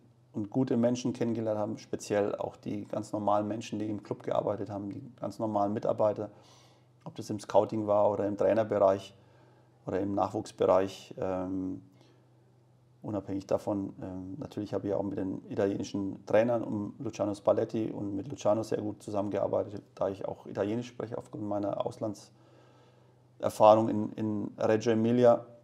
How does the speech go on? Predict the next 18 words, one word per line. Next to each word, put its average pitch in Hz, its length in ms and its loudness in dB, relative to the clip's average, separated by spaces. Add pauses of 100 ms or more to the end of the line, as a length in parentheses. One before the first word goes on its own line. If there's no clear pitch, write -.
(1500)
Ähm, 101 400 -4
war 95 140 6
ich - 40 -4
da 104 120 2
relativ 98 420 2
schnell, 98 440 2 (260)
äh, 95 200 0
sehr 82 200 0
eng 110 160 0
mit 107 140 -2
ihm. 104 300 -2 (1160)
Äh, 98 60 0
aber 92 480 4
nochmal 98 360 2
zurück, 104 360 -6 (220)
ähm, 92 440 -6 (480)
sehr, 107 260 -2
sehr 98 380 4